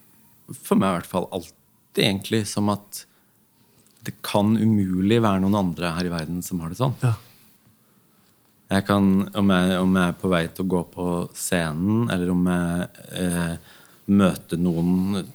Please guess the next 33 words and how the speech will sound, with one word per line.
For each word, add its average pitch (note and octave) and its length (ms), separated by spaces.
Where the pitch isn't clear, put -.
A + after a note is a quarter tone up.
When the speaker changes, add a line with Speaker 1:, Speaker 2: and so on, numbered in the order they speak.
Speaker 1:
i F#2 160
byen F2 580
som C3 320
gj-, B2+ 320
gjør B2+ 200
meg B2+ 140
redd, C#3+ 240
eller F#2 220
om G2 120
jeg F#2+ 120
skal F#2+ 240
inn F#2 160
i F#2 40
et F#2 120
viktig F2+ 300
møte A2 640
i G2 140
jobben E2+ 300
min, A#2 260
eller G2 260
om G2 100
det, G2+ 180
hva F#2+ 200
det G#2+ 120
nå A#2+ 120
er A#2 200
som A2+ 240
trigger F#2+ 520
den, F#2+ 220
den F#2+ 260
frykten, A#2 400
så, G#2+ 240
hmm. F#2 1500